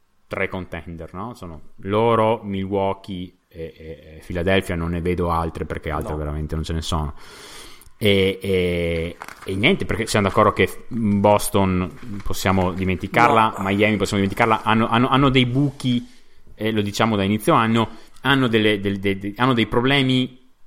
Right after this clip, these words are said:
Speaker 1: che, che, che, che ci sono, e, mm, al di là del tiro che entra, tiro che non entra, assenze, non assenze, hanno dei problemi che ci sono e verranno fuori, eh, molto, molto forte ai playoff. Eh, però per dirti, Mi-, Milwaukee senza Holiday è crollata.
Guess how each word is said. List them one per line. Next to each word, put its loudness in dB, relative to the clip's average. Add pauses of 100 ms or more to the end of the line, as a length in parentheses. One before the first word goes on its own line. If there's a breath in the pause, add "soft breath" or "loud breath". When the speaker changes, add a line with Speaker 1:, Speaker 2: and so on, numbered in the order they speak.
(120)
Speaker 1:
che, -4
che, -6
che, -8
che -12
ci -8
sono, -4
e, 2
mm, -2
al -4
di 0
là 4
del 0
tiro 4
che 2
entra, 0
tiro 0
che -2
non 0
entra, 0
assenze, -2
non 0
assenze, 2
hanno 2
dei 0
problemi 0
che -6
ci -6
sono 2
e -2
verranno 0
fuori, -4 (600 loud breath)
eh, -12
molto, 4
molto 2
forte 0
ai 0
playoff. 0 (560 soft breath)
Eh, -2
però 2
per 0
dirti, -2
Mi-, 0
Milwaukee 2 (100)
senza -4
Holiday 0
è -8
crollata. -10